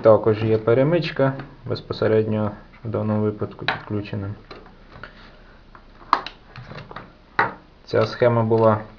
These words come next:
її варіанти позначені номером чотирнадцять. Це все, що я планував розповісти про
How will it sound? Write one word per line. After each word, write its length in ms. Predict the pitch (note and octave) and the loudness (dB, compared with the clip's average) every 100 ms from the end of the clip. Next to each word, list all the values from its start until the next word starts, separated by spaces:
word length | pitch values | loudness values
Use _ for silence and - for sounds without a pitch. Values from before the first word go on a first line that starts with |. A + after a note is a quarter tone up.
| - - - | -20 -16 -4
її 240 | A2 A2 | 0 4
варіанти 520 | A2 A2 G#2+ G#2+ G#2+ | 4 4 4 2 0
позначені 520 | A2 G#2+ A2+ A2+ A2 | 0 0 0 0 0
номером 400 | G2+ G#2+ G#2 G2+ | -2 -2 0 -2
чотирнадцять. 680 | G#2 - E2+ - - - - - - - - - - - - - - - - - - - - - - | -4 -4 -4 -4 -10 -14 -20 -20 -20 -20 -20 -20 -20 -20 -20 -20 -20 -20 -20 -20 -20 -20 -20 -20 -4
Це 100 | D#3 | -4
все, 220 | D3+ C#3+ | 0 -2
що 140 | B2+ C3 | 0 -2
я 60 | |
планував 500 | B2 B2 B2+ B2 A#2+ | -2 -4 0 2 2
розповісти 720 | A#2 A2+ - A#2 A#2 A2+ - | 0 -6 -6 -6 -6 -6 -6
про 320 | A2 A2 A2 | -4 -2 0